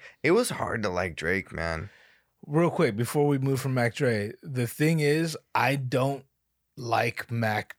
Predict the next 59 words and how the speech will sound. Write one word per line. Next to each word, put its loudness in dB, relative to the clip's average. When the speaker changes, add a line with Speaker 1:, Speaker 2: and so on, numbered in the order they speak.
Speaker 2:
Dre. -4
I've -2
never 2
been 0
a 0
Mac 0
Dre 0
fan, -4
but 0
I 4
respect 0
people -2
who -4
know 2
who -4
Mac -4
Dre -10
is. -16
Does 2
Speaker 1:
Sure. 6
Speaker 2:
that 6
make 4
sense? 0
Speaker 1:
Yeah, 6
yeah, 4
yeah, 6
yeah. 4
Speaker 2:
Okay, -2
cool. -6
Speaker 1:
I 4
disrespect 2
you 2
because 0
you 0
know 4
who 4
he 4
is 2
and -2
you 0
don't 2
<laughs> -2
like 0
him, -4
but 0
that 2
Speaker 2:
That's -2
Speaker 1:
motherfucker -2
was -4
Speaker 2:
fine. -4
Speaker 1:
so 0
bad. -4
Speaker 2:
Somehow -2
I'm -4
Speaker 1:
So 0
Speaker 2:
okay 0
with -4
that. 0
Speaker 1:
bad. -